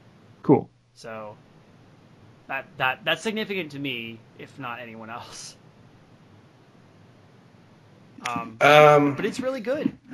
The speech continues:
Speaker 2: I will vouch
Speaker 3: Hmm.
Speaker 2: for Pale Luna, this Pale Luna adaptation, and, uh, I'm still glad that I was, I got to be the one to introduce you to that. So,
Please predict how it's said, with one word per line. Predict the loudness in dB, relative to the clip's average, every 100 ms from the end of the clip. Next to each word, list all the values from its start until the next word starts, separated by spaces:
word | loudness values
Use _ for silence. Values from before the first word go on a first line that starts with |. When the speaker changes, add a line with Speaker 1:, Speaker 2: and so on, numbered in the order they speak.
| -20 _ -14
Speaker 2:
I | -10
will | -8 -8
vouch | -6 -4 0
Speaker 3:
Hmm. | 0
Speaker 2:
for | 0 -6
Pale | -12 -12
Luna, | -10 -12
this | -14
Pale | -14 -10 -10
Luna | -10 -12 -14 -16 -18
adaptation, | -16 -16 -16 -18 -18 -20 -20
and, | -20 -18 -14
uh, | -10 -10
I'm | -6 -8
still | -6 -8 -6 -8
glad | -4 0 0 -2
that | -8
I | -8
was, | -8 -12 -16 -12
I |
got | -10 -10
to | -8
be |
the | -8
one | -8 -6
to | -6
introduce | -6 -18 -12 -12 -12
you | -14
to | -14
that. | -16 -18
So, | -18 -18 -18